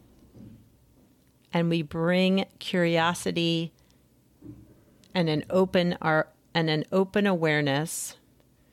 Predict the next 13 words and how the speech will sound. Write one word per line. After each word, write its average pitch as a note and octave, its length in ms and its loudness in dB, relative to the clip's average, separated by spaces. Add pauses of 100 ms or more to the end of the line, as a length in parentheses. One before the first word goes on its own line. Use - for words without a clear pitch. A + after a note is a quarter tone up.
(760)
we G3 100 -2
begin G3+ 380 2
to A3 140 0
see G3 280 -2
other F3+ 240 0
possibilities. D3 1200 -4 (840)
And E3 220 -2
as F#3 420 -2
we E3 440 0 (200)
react E3 500 0
differently D#3 640 0
to - 240 -8
those D#3+ 640 0